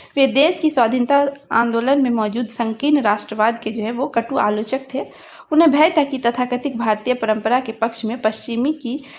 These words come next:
खारिजी का विचार यहीं तक सीमित रहने वाला नहीं है। ये अपने देश में मौजूद ईसाई, यहूदी, पारसी और इस्लाम समेत तमाम विदेशी प्रभावों के खिलाफ आसानी से आक्रामक भी हो सकता है।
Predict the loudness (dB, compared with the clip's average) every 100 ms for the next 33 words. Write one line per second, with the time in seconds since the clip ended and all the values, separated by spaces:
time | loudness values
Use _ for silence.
0 | -20 -2 2 2 2 0 2 2 0 0
1 | 2 2 2 2 0 -2 -2 -2 -2 -4
2 | -2 0 0 0 0 -2 -4 -8 -12 -20
3 | -20 -6 2 4 4 2 2 2 2 2
4 | 2 2 0 -4 -4 0 0 0 -2 -2
5 | -2 -4 0 0 0 0 0 0 0 2
6 | 2 -2 -6 -6 -4 0 0 0 0 -2
7 | -4 -8 -8 -6 -8 -6 -8 -6 -4 -4
8 | -4 _ -18 -2 0 2 2 2 2 0
9 | 0 0 -2 -4 -2 -4 0 2 2 -2
10 | -8 -10 -10